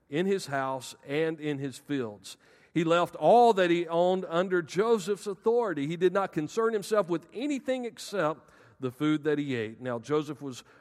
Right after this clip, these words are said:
well built, handsome. After some time, his master's wife looked longingly at Joseph, and she said,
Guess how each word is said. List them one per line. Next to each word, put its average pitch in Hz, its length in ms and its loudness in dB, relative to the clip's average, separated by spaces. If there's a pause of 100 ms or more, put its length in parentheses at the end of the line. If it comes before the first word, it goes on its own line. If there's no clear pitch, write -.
(120)
well 180 240 4
built, 175 340 0
handsome. 185 460 -2
After 160 300 -4
some 170 300 -4
time, 202 420 0
his 165 240 -4
master's 180 480 -4
wife 185 460 -2 (420)
looked 170 340 0
longingly 151 1120 2
at 135 160 -8
Joseph, 127 640 -8 (460)
and 147 200 -6
she 175 200 -10
said, 131 800 0